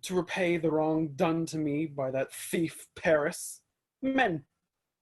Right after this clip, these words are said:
go into their huts and pull Helen out by the hair. If we have good wind,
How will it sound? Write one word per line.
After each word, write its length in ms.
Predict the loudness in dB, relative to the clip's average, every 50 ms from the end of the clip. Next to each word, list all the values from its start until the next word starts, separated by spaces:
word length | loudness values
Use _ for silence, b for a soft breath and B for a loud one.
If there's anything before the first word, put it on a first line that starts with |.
| _ _ B B B B B B B _
go 300 | 0 4 6 6 8 6
into 180 | 4 2 2 2
their 160 | 0 0 0
huts 360 | 0 0 -2 -4 -4 -6 -6
and 100 | -6 -6
pull 140 | -4 -6 -6
Helen 320 | -4 -2 0 0 0 0 -2
out 160 | -4 -4 0
by 100 | 0 0
the 100 | 0 0
hair. 420 | -2 -2 -2 -2 -2 -2 -4 -8 _ _ _ _ _ _ _ _ _ _ _ _ _ -6
If 140 | -4 -4 -2
we 120 | 0 2
have 200 | 4 4 4 4
good 200 | 2 -2 -2 0
wind, 400 | 0 0 2 2 0 -2 -6 -10